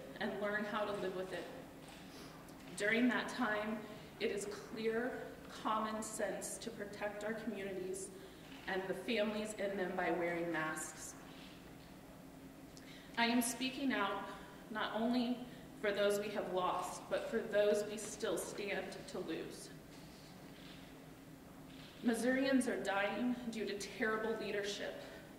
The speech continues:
and in this state, lack of policy entirely. The continued deaths are preventable, and that is why I am here today. My mother's life mattered.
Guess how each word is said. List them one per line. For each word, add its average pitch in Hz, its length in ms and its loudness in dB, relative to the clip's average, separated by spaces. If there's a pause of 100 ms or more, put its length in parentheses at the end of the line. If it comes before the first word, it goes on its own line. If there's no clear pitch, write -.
(160)
and 196 160 2
in 208 160 -2
this 214 200 0
state, 202 440 -2
lack 190 320 0
of 214 80 -2 (180)
policy - 540 -2
entirely. 170 640 -4 (1800)
The 202 80 0
continued 247 600 6
deaths - 400 4
are - 140 2
preventable, - 840 2 (480)
and 208 140 2
that 208 180 8
is 208 160 4
why 208 120 6
I 196 160 8
am 190 200 4
here 185 140 2
today. 175 400 0 (840)
My 214 200 6
mother's 226 460 6
life 202 340 2 (180)
mattered. 185 440 0